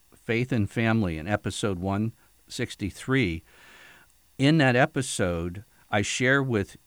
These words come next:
you, Mom and Dad, how you yourselves, as well as your children, can be friends of God. And the key to being friends with God is this close contact with God where God speaks face to face.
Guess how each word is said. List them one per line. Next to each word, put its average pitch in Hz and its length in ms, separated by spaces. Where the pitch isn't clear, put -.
you, 110 480
Mom 95 300
and 90 180
Dad, 104 500
how 117 200
you 139 320
yourselves, 139 960
as 101 200
well 127 240
as 123 160
your 95 140
children, 90 720
can 104 140
be 95 160
friends 90 880
of 92 240
God. 85 480
And 101 240
the 87 140
key 110 560
to - 80
being 95 220
friends 139 480
with 104 240
God 120 380
is 92 160
this 95 160
close 139 360
contact 170 760
with 87 180
God 85 340
where 95 140
God 117 380
speaks - 640
face 110 340
to 98 120
face. 85 520